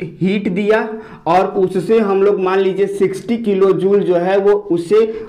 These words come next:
work produce किए, work obtain किए। तो जब सिक्सटी किलो जूल heat को प्रोड्यूस अगर हम लोग कर लेंगे,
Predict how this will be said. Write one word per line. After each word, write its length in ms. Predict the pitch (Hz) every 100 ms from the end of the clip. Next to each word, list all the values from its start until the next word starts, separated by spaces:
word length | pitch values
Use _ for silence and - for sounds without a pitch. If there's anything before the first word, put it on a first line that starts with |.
| -
work 280 | 139 196 233
produce 600 | - 190 180 185 202 -
किए, 420 | 139 135 135 135
work 340 | 139 196 214 -
obtain 440 | 175 170 170 190 185
किए। 360 | 127 127 131 131 - - -
तो 80 | 175
जब 440 | 160 208 - - - - - -
सिक्सटी 400 | 180 175 - 240
किलो 300 | 240 214 208
जूल 320 | 196 214 -
heat 380 | 143 165 220 -
को 120 | 208
प्रोड्यूस 500 | 208 196 175 180 240
अगर 220 | 226 202 185
हम 160 | 180
लोग 180 | 180 -
कर 140 | 175
लेंगे, 320 | 165 160 160